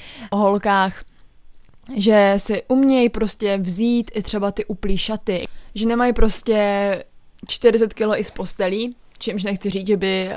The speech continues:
že by holky měly nosit uplý šaty jenom když mají úplně extrémně hubenou postavu. Právě naopak. Když to zkrátka umíte nosit,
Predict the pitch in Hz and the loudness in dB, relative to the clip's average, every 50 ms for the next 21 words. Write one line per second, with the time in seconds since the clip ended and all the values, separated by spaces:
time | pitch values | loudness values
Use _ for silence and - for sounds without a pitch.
0 | - - 185 185 185 180 160 185 180 180 175 175 180 175 175 180 175 - - - | -6 -6 -4 -4 -4 -4 -4 -2 -2 0 0 0 0 -2 -2 -4 -6 -10 -16 -20
1 | - - - - - 220 214 208 202 226 214 208 202 196 190 190 190 185 180 - | -20 -20 -20 -8 -4 -2 0 0 0 0 -2 -2 -2 -2 -2 0 -2 -2 -4 -4
2 | - - - 185 - - 180 185 - 202 190 - 190 185 190 185 190 185 180 - | -8 -8 -10 -10 -8 -8 -6 -6 -6 -6 -6 -4 -4 -4 -2 -2 -4 -4 -4 -4
3 | - 190 185 180 185 185 185 180 165 - - - 180 - - 190 190 185 175 165 | -2 -2 -2 0 -2 -2 -2 -4 -6 -8 -10 -12 -10 -6 -4 -2 -2 -2 -2 -2
4 | 180 - - - 202 190 185 180 190 190 175 180 190 180 185 - 208 - - 262 | -4 -6 -6 -4 -2 -2 0 0 0 -2 -2 -2 -2 0 2 4 4 4 4 4
5 | 226 196 240 - - 190 185 185 185 190 202 202 233 208 - 185 - - - - | 2 2 -2 -2 -2 0 0 2 2 2 2 0 0 0 -2 -6 -8 -10 -8 -4
6 | 240 233 277 247 - 277 262 233 233 - - - 247 240 240 233 - 254 - 233 | -2 0 0 0 2 2 2 2 4 2 2 4 6 6 6 6 4 2 4 4
7 | 233 226 226 208 - 180 180 202 208 - - 277 269 262 262 269 269 - | 6 4 4 4 2 0 0 2 2 2 4 4 6 6 4 2 0 -4